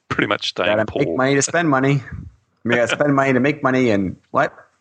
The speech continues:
Speaker 2: Okay,
Speaker 1: Yeah.
Speaker 2: anyway, one of those.
Speaker 1: Yeah, no, so I'm not, I'm not trying to, you know, um, save a lot. I, I do my dailies and make some gold and, yeah,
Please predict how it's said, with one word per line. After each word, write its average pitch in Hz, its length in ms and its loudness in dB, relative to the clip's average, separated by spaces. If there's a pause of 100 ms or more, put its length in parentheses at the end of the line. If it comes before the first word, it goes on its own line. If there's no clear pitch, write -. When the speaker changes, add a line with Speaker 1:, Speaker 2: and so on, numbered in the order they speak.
(160)
Speaker 2:
Okay, 82 240 0
Speaker 1:
Yeah. - 60 -6
Speaker 2:
anyway, 80 200 -4 (440)
one 120 120 2
of 110 80 2
those. - 500 -2 (500)
Speaker 1:
Yeah, 90 300 0
no, 98 220 2
so 113 140 0
I'm 107 60 -2
not, 120 180 0
I'm 113 80 0
not 120 120 0
trying 92 280 -6
to, - 100 -20
you 90 240 -6 (220)
know, - 160 -14
um, - 100 -16 (420)
save 90 360 0
a - 20 -6
lot. 90 220 0
I, 87 420 -4
I 87 160 -4 (120)
do 98 120 -2
my 90 80 -6
dailies 85 540 -4
and 85 320 -12 (160)
make 92 180 -2
some - 140 -14
gold 85 320 2
and, 82 400 -8 (160)
yeah, 85 240 -4